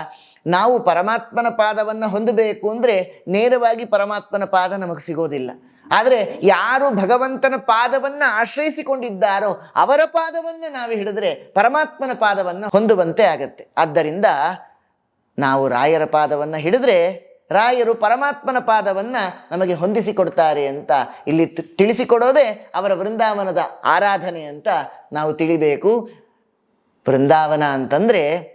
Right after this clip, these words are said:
ಅದೊಂದು ವಿಶಿಷ್ಟವಾದಂತಹ ಸನ್ನಿಧಾನ. ರಾಯರ ವೃಂದಾವನವನ್ನ ದರ್ಶನ ಮಾಡೋದ್ರಿಂದ ಏನು ಫಲ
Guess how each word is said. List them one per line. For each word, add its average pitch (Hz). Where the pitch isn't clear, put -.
ಅದೊಂದು 147
ವಿಶಿಷ್ಟವಾದಂತಹ 165
ಸನ್ನಿಧಾನ. 131
ರಾಯರ 214
ವೃಂದಾವನವನ್ನ 208
ದರ್ಶನ 160
ಮಾಡೋದ್ರಿಂದ 139
ಏನು 170
ಫಲ 139